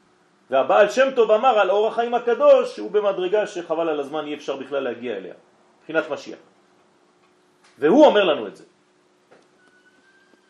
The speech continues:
ואם אכן, כך הם פני הדברים, אז מה קורה? אז הרב ממשיך את הפסוק.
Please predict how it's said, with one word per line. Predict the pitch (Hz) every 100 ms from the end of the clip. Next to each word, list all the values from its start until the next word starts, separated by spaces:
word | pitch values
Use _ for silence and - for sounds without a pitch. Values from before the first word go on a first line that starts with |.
| _ _ - _
ואם | 143 202 277
אכן, | 254 175 165 170 - - - _ _ _ _ _ -
כך | 220 269 - 165
הם | 240 240
פני | - 202 208 180
הדברים, | 196 175 156 127 104 - _ _ _ _ _ _ _ _ _ _ - _ _ _ _ _ _ _ _ _ _ _ - - _ _ _ _ -
אז | 165
מה | 190 208
קורה? | 214 165 208 - _ - _ _
אז | 160 160
הרב | 165 220 220
ממשיך | 196 - 214
את | 226
הפסוק. | 226 226 - 160